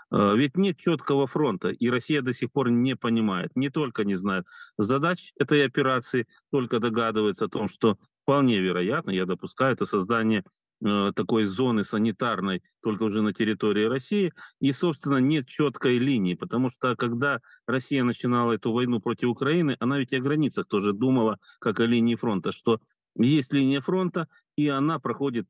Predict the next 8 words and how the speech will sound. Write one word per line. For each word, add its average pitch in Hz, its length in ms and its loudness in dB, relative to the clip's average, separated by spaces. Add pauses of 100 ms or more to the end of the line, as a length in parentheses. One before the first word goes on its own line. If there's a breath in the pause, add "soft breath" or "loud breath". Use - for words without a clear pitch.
только 151 260 -2
на 117 120 0
территории 110 500 0
Украины. 104 680 0 (280 soft breath)
Их 143 160 0
забыли 135 380 0
предупредить, 98 640 -4
что 107 360 2